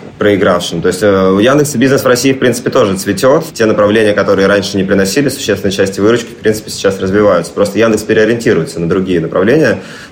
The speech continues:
Поэтому в целом проиграли, наверное, все.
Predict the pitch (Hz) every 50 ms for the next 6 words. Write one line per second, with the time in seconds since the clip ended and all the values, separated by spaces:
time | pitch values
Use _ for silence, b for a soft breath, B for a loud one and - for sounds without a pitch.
0 | B - - - 110 113 131 - 151 135 131 131 127 123 107 95 - - - -
1 | - 190 208 220 165 - 139 143 127 151 175 185 175 147 139 135 139 147 151 143
2 | 135 127 120 117 113 110 104 95 80 78 - - - - - - - - - -
3 | - - - - - - - 147 160 190 208 190